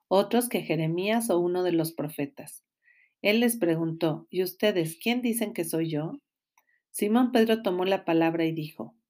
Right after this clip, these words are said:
"Tú eres el Mesías, el Hijo de Dios vivo".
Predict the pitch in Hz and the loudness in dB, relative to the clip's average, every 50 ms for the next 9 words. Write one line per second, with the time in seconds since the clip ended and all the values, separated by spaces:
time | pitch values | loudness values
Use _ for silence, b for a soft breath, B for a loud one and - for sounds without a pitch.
0 | _ _ _ - 220 233 226 220 233 226 226 233 190 175 156 156 156 156 - - | _ _ _ 2 4 4 4 4 2 0 0 0 -2 -2 -2 -4 -4 -6 -4 -4
1 | 180 165 151 160 - - - _ _ - 175 180 190 180 - - 190 175 170 160 | -2 -2 -4 -6 -10 -18 -20 _ _ -4 -2 -2 -2 -4 -4 -4 -2 0 0 0
2 | 156 165 160 156 151 151 156 147 143 139 - | 0 0 -2 -2 -2 -6 -8 -8 -8 -10 -16